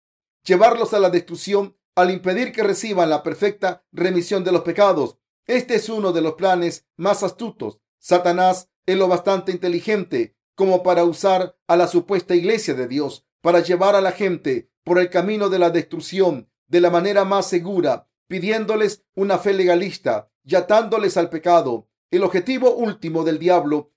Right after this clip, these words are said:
es difundir falsos evangelios en el cristianismo, para que los cristianos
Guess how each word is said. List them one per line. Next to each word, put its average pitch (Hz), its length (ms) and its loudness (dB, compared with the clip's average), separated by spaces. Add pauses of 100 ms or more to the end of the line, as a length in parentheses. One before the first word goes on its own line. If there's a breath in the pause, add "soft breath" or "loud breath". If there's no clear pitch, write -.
(120)
es 214 180 0
difundir 202 500 -8
falsos 185 460 -2
evangelios 156 680 -2 (160)
en 170 140 0
el 175 100 0
cristianismo, 165 760 -6 (220)
para 180 220 4
que 185 120 -2
los 175 140 0
cristianos 220 680 -2